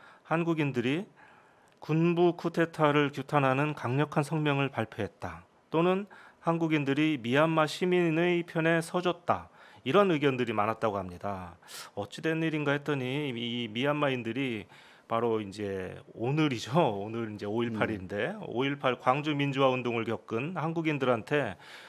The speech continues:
Speaker 1: 동병상련을 느끼고 있는 겁니다. 그러면서 자기들끼리 이제 한국 영화 택시 운전사를 보라고 이제 서로 권한다고도 하는데요.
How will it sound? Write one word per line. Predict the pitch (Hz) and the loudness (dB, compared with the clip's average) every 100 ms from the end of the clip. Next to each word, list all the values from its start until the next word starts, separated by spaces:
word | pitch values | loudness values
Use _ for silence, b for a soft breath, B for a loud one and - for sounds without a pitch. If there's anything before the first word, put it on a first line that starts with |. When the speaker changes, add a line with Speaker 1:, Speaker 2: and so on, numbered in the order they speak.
| B | B
Speaker 1:
동병상련을 | - 147 170 180 180 170 165 165 165 151 135 117 - - b b | -2 0 6 6 6 4 2 4 4 4 0 -6 -12 -20 b b
느끼고 | 160 180 151 143 156 143 | 4 4 4 2 2 4
있는 | 131 120 110 | 4 2 -2
겁니다. | 98 95 92 123 110 90 - B B B B | -6 -6 -2 0 -2 -6 -14 B B B B
그러면서 | - 160 170 160 156 156 | -2 2 2 2 2 0
자기들끼리 | - 135 170 165 143 123 120 107 | 2 2 2 2 2 4 2 2
이제 | 107 104 | 0 0
한국 | 104 143 143 120 | 0 0 0 0
영화 | 101 92 95 135 175 - | 0 -2 -4 -6 -10 -8
택시 | 190 190 196 | -6 -4 0
운전사를 | 185 165 143 143 131 | 2 2 4 4 4
보라고 | - 123 113 | 4 6 6
이제 | 107 101 | 2 -4
서로 | - 160 | -2 -4
권한다고도 | - 123 135 127 117 104 104 | -2 2 4 6 4 2 -2
하는데요. | 123 113 101 107 156 | -2 -6 -4 -4 -4